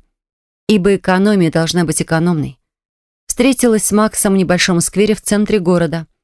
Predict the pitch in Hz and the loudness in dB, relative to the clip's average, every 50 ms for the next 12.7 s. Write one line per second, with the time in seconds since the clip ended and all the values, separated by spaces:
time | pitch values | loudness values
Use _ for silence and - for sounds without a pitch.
0 | _ _ _ _ _ _ _ _ _ _ _ _ _ - 196 196 196 208 208 202 | _ _ _ _ _ _ _ _ _ _ _ _ _ -2 0 0 2 2 2 0
1 | - - 190 175 170 - 202 180 175 - - - 175 180 - - - 180 190 214 | 0 -2 -2 -2 0 0 0 0 -2 -2 -2 -4 -2 -2 -2 -2 0 0 2 2
2 | 233 240 - _ _ _ _ - - 196 196 185 175 185 202 208 214 220 220 226 | 0 -2 -6 _ _ _ _ -8 -2 0 0 0 2 2 2 2 2 2 2 2
3 | 226 214 - - 170 180 175 180 - - - 185 175 185 175 - - 196 196 226 | 2 0 -2 0 0 0 0 0 -4 -2 -2 0 0 0 0 0 0 2 2 0
4 | 233 - - 180 143 165 156 - - 240 - - 185 151 139 143 - 185 175 175 | 0 0 -2 -2 0 0 -2 0 -2 -2 -2 0 0 0 -2 0 -2 -2 -2 -2
5 | 170 - - 156 - 151 151 - 151 151 - - 110 - - _ _ _ _ _ | -2 -2 -4 -4 -4 -4 -4 -4 -4 -6 -2 -4 -6 -6 -6 _ _ _ _ _
6 | _ _ _ - 165 170 170 156 156 165 156 160 160 165 - - 147 139 - - | _ _ _ -4 0 0 0 2 2 0 2 2 0 -2 -2 -4 -4 -4 -2 -2
7 | 151 151 156 160 156 160 156 151 147 156 147 143 170 165 156 - 156 - 160 160 | -2 -2 0 0 0 0 0 0 -2 -2 -2 0 0 -2 0 -2 -2 0 0 -2
8 | 151 - 151 165 160 - - 156 156 160 160 - 170 165 - - 160 139 135 147 | -2 0 -2 -2 -2 0 -2 0 0 0 -2 0 -2 -4 -2 0 0 0 0 0
9 | 160 - - - 214 214 - _ _ _ _ _ _ - 208 214 - 220 214 - | -4 -6 -4 -4 -6 -6 -6 _ _ _ _ _ _ -4 -4 0 0 -2 -2 0
10 | 220 220 208 185 - - 214 196 - - 220 208 180 208 214 202 - _ _ _ | 0 0 0 -2 -2 -2 -2 -2 -2 -2 -2 -2 0 -2 -2 -4 -4 _ _ _
11 | _ _ _ - 233 - - 311 330 - 220 208 - 220 214 220 - - 202 196 | _ _ _ -8 -8 -2 0 -2 0 2 -2 0 0 0 -2 -2 -2 -4 -2 -2
12 | 185 - - 196 180 185 202 226 254 247 240 240 233 214 | 0 0 0 0 0 2 2 2 2 2 2 2 0 -2